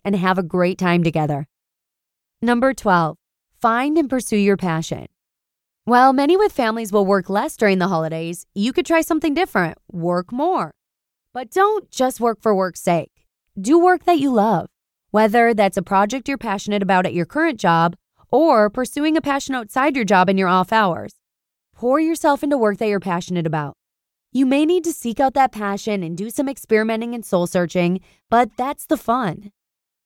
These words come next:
Number thirteen, hold a get-together yourself. Don't wait to be invited. Hold a get-together and invite those you'd like to talk to for a little while. Get creative with the food,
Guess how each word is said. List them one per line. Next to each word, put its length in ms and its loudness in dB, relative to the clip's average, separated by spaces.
Number 340 0
thirteen, 640 -4
hold 260 -6
a 60 -6
get-together 500 2
yourself. 560 0
Don't 280 2
wait 180 -4
to 80 -8
be 140 -2
invited. 500 -2
Hold 260 0
a 60 2
get-together 720 0
and 100 -4
invite 380 -2
those 200 -4
you'd 120 -2
like 140 2
to 60 -4
talk 260 2
to 100 0
for 140 -2
a 40 2
little 200 2
while. 300 -2
Get 160 2
creative 400 -2
with 140 -4
the 100 -4
food, 440 4